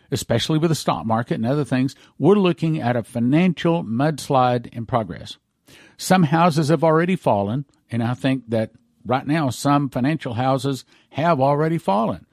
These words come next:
I mean, you look at many of the, the hotels, the airlines, uh, many of those people that wait tables for a living,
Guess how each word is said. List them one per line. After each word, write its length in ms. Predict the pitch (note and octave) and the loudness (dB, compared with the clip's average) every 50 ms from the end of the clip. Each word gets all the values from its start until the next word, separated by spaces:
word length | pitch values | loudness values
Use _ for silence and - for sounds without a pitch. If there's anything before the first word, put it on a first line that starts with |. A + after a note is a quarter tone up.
| _ _ _ _ _ _ | _ _ _ _ _ _
I 80 | - A2+ | -6 -4
mean, 120 | A2 A2 | -2 -2
you 120 | A2 A2+ A#2+ | -2 -2 0
look 240 | B2 C#3 C#3 - - - | 0 -2 -2 -4 -8 -8
at 220 | - A#2+ A#2 - - _ _ _ _ _ | -6 -6 -6 -6 -8 _ _ _ _ _
many 360 | - A#2+ C3 C#3+ D3 D3+ D3 C#3+ | -2 0 0 2 2 0 -2 -2
of 440 | B2+ B2+ B2+ B2+ B2 A#2+ A#2 A2 - _ | -2 -2 0 0 0 -2 -4 -8 -14 _
the, 240 | - A2+ A#2 G#2+ G2 - _ _ _ _ _ _ _ _ _ _ _ - | -6 -4 -4 -4 -4 -8 _ _ _ _ _ _ _ _ _ _ _ -8
the 140 | - G2 | -8 -6
hotels, 640 | - - C#3+ D#3 - - C#3+ C3+ C3+ C#3 C#3 C3 - | -4 -2 -2 -2 0 0 0 2 2 2 0 -2 -4
the 120 | A2 - | -6 -4
airlines, 840 | A#2 A#2+ C3+ C#3+ C3+ C3 C3+ C#3 C#3 C#3 C#3 C#3 C3+ C3+ C3 - - - _ _ _ _ - | -2 -2 0 0 0 0 0 2 2 2 0 0 0 -2 -4 -6 -12 -18 _ _ _ _ -6
uh, 160 | - A2 A2 | -4 -2 0
many 220 | A#2 C3+ D3 D3 | 2 2 2 2
of 60 | D3 | 2
those 380 | C3+ C#3 C#3 C3+ B2 G#2 - - - - | 2 2 2 2 0 -2 -6 -12 -8 -4
people 300 | D3+ C#3+ - - C3 A2+ | -4 -4 -2 -2 -2 -2
that 280 | A#2+ A#2 A2+ - - | -2 -2 -4 -6 -10
wait 340 | - G#2+ G#2 G#2+ C3+ B2+ A#2 | -16 -8 -4 -4 -4 -4 -4
tables 440 | - - C#3 C#3 C3 C3+ C#3+ B2 A2 | -2 -2 0 0 0 -2 -4 -4 -4
for 160 | - D3 C3+ | -4 -2 -2
a 60 | C3 | 0
living, 280 | C3 C3+ C3 C3 C#3 | 0 -2 -2 -2 -4